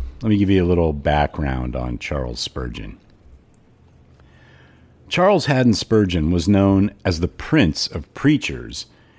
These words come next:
in an age when Great Britain had many legendary preachers.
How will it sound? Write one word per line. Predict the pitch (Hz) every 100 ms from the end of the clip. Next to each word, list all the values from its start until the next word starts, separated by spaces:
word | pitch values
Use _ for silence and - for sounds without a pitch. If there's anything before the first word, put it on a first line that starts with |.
| -
in |
an | 98 104
age | 110 95
when | 95 82 76
Great | 101 113 87
Britain | 110 92 78
had | 80 78
many | 85 95 120 110
legendary | 80 85 78 80 73 69 64
preachers. | - 65 - - -